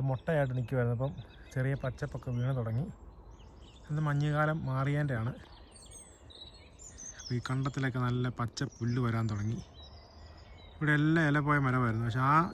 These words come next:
ഇത് മാത്രം മഞ്ഞുകാലത്ത് ഇല പോയില്ല. അതങ്ങനെ തന്നെ കട്ടയ്ക്ക് നിൽക്കുമായിരുന്നു. ബാക്കി എല്ലാ ഇലകളൊക്കെ പൊഴിഞ്ഞു നല്ല സെറ്റപ്പായിട്ട് നിൽക്കുമായിരുന്നു.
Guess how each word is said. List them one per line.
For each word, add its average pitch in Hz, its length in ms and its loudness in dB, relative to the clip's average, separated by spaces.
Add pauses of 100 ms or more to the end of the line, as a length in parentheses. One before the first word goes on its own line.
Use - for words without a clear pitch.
(140)
ഇത് 160 100 4 (120)
മാത്രം 147 340 6 (1300)
മഞ്ഞുകാലത്ത് 139 540 4
ഇല 131 80 2 (120)
പോയില്ല. 117 260 0 (420)
അതങ്ങനെ 123 380 0
തന്നെ 131 260 0 (140)
കട്ടയ്ക്ക് 123 680 -4
നിൽക്കുമായിരുന്നു. 110 480 -2 (960)
ബാക്കി 143 320 0
എല്ലാ 156 340 2
ഇലകളൊക്കെ 135 460 0
പൊഴിഞ്ഞു 123 320 0 (640)
നല്ല 123 240 -4
സെറ്റപ്പായിട്ട് 127 540 -4
നിൽക്കുമായിരുന്നു. 120 420 -2